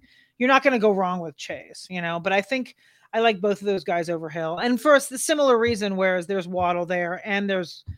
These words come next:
questions with, uh, uh, Tua as well. So, uh,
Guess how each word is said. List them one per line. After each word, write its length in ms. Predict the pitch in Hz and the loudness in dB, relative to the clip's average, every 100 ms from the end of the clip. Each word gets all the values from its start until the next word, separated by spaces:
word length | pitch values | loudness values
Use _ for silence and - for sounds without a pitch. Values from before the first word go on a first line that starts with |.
| _ _ | _ _
questions 600 | - 214 190 - 190 175 | -2 -2 -2 -6 -6 -6
with, 400 | 165 185 175 - - | -4 -2 -2 -6 -12
uh, 440 | 202 185 170 156 151 _ _ _ _ _ _ _ _ - - _ _ | -6 -4 -4 -6 -12 _ _ _ _ _ _ _ _ -18 -18 _ _
uh, 160 | 202 175 | -4 -4
Tua 480 | - 190 175 160 151 | 0 0 0 -2 -6
as 160 | 202 165 | -14 -8
well. 320 | 175 165 151 | -6 -6 -6
So, 500 | 143 - 170 156 147 _ _ _ _ _ _ | -12 -8 -6 -6 -8 _ _ _ _ _ _
uh, 400 | 170 160 160 160 | -12 -12 -12 -14